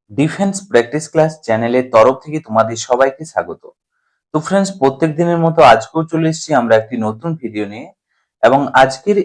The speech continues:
এই ভিডিওতে আমরা আলোচনা করব ওয়েস্ট বেঙ্গল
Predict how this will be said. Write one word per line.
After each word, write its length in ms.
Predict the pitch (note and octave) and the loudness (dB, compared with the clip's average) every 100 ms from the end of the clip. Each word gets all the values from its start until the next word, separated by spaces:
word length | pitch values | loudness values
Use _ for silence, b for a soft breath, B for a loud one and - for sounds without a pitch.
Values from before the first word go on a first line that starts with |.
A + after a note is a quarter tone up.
| - | 0
এই 80 | D3+ C#3+ | -2 -2
ভিডিওতে 380 | B2+ C3+ C3+ C#3+ C3+ | -6 0 0 2 2
আমরা 200 | C3 C3 C3 - | 4 4 4 4
আলোচনা 360 | G#2+ B2+ D3+ D#3 A2 | 2 0 -4 -4 -2
করব 200 | G2 G2+ G#2 - b b b _ | -4 -4 -6 -6 b b b _
ওয়েস্ট 280 | C3+ E3 E3 D#3+ | 2 2 0 -2
বেঙ্গল 400 | F3 E3+ E3 | -2 2 4